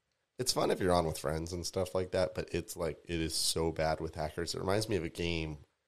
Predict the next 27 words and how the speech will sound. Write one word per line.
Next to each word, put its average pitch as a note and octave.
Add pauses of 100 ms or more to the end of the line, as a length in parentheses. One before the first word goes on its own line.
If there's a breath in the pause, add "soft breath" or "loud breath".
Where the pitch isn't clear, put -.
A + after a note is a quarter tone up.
(420)
way E2
back E2
when D#2+
there D2+
used D#2+
to -
be E2
a D#2+
free E2
first-person -
shooter D#2+
for D2+
the D2+
P D#2+
C -
called -
Combat D#2+
Arms, G2+ (500)
run F2+
by E2
a D#2
company D#2+
called D2
Nexon. - (1040)
Nexon G2+
had F2
the F#2+